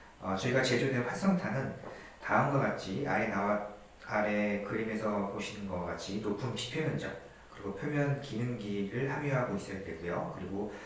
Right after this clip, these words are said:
어, 전극으로 제조했을 때 전극 내에 높은 이온 침투성을 가지기 위해서 낮은 저항을, 어, 가져야 합니다. 이 세 가지를 기반으로 커피로부터 활성탄 소재를 제조하는 기술에 대해서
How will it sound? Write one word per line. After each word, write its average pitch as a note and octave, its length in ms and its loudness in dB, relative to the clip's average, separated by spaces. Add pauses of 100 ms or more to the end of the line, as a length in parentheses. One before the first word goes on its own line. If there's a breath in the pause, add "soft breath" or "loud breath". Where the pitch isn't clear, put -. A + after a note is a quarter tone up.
(720 loud breath)
어, F#2+ 240 -2
전극으로 C#3 500 4
제조했을 A#2+ 520 0
때 - 320 0
전극 G#2+ 380 -4
내에 F#2 420 -2
높은 G2+ 380 -4
이온 G2 220 0
침투성을 - 560 0
가지기 G2 420 -4
위해서 F#2 420 -2 (140)
낮은 G#2+ 320 -4
저항을, G2+ 500 0 (680 loud breath)
어, G#2 280 -6
가져야 F#2+ 420 -2
합니다. - 380 -4 (880 loud breath)
이 A#2+ 100 -2
세 A3 180 6
가지를 F#3 340 8
기반으로 G#2 680 0
커피로부터 - 840 0
활성탄 E3 600 0
소재를 D#3+ 400 2
제조하는 G2+ 460 -2
기술에 G#2 400 -8
대해서 F2 720 -4